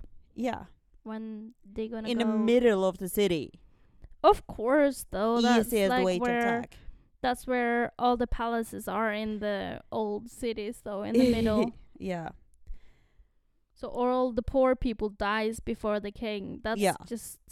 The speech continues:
Speaker 2: how it works.
Speaker 1: Yeah. Tillit is reunited with her family.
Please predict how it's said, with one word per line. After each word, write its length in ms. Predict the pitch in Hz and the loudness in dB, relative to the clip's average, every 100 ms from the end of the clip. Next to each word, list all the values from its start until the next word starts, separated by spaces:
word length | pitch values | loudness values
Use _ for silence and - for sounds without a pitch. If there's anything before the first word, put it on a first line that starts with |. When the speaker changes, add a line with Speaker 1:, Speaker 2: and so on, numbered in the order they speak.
| - | -16
Speaker 2:
how 140 | - 220 | -8 -4
it 100 | 208 | -2
works. 320 | 202 214 240 | -2 -4 -6
Speaker 1:
Yeah. 220 | 202 170 - - _ _ _ _ - - | -6 -6 -8 -18 _ _ _ _ -20 -10
Tillit 460 | - 262 269 269 | -4 -2 -2 -4
is 160 | 269 247 | -8 -8
reunited 840 | 220 208 196 196 185 170 165 165 - | -6 -6 -6 -6 -4 -4 -4 -6 -8
with 160 | 180 | -8
her 100 | 175 | -8
family. 760 | - 185 170 160 156 120 135 | -8 -6 -4 -6 -10 -12 -14